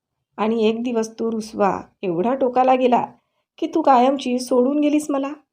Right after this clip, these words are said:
हे असं कुठं असतं शरयू? तुला तरी दोष देऊन काय फायदा? माझीच चूक आहे. मी सतत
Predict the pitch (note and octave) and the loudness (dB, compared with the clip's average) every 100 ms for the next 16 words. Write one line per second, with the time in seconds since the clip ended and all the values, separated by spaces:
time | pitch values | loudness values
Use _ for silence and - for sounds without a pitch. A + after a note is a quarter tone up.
0 | _ _ _ _ _ _ _ _ _ G4 | _ _ _ _ _ _ _ _ _ 4
1 | F4+ F#4 F#4 C4+ F4+ F#4 - B3 A3+ G#3 | 4 2 -2 2 2 2 0 -4 -2 -2
2 | F3+ - - _ _ _ _ _ _ _ | -4 -8 -16 _ _ _ _ _ _ _
3 | _ _ _ _ _ _ _ _ _ - | _ _ _ _ _ _ _ _ _ -8
4 | F3+ G3 G3+ G#3+ F#3+ G3 G#3+ G#3+ G3+ G3+ | -6 -2 -2 -2 -2 -2 -4 -4 -2 -2
5 | G3 G3 G#3 G#3+ G3+ F3 E3+ - _ _ | -2 -2 0 0 -2 -2 -8 -10 _ _
6 | _ _ _ _ _ _ _ _ _ _ | _ _ _ _ _ _ _ _ _ _
7 | _ _ _ - G#3 G#3 B3 B3 A#3 A3 | _ _ _ -4 -2 -2 -4 -6 -8 -4
8 | F#3+ - - _ _ _ - G#3+ G#3 A3 | -4 -4 -18 _ _ _ -8 -4 -2 -2
9 | G#3+ | -2